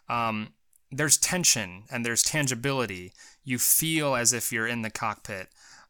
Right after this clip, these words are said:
Um, you know, the aerial acrobatics, like, jaw-dropping, like, edge-of-your-seat stuff. Um,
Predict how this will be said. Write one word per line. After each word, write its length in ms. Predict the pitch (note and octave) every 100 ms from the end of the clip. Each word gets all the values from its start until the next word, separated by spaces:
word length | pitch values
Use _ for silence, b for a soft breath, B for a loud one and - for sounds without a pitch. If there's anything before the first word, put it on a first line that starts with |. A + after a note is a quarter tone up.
| -
Um, 480 | A#2 A2 G#2 G2+ - _ _ _ _ _ -
you 80 | B2+
know, 140 | A#2
the 180 | A2+ -
aerial 420 | C#3 D#3 D3+ C3
acrobatics, 960 | B2+ B2 A#2+ A2 A2+ A#2 G#2 G2 - -
like, 220 | A#2+ G#2+ - _ B2+
jaw-dropping, 880 | A2+ C#3+ D3+ D3 B2 G2+ G2+ F#2 F#2+
like, 280 | G2+ G2 -
edge-of-your-seat 760 | C#3+ C#3 C#3 C3 A#2+ - B2+ A#2
stuff. 440 | - A#2 A2 - B B B B B
Um, 600 | - A#2+ A2+ G#2 G#2 -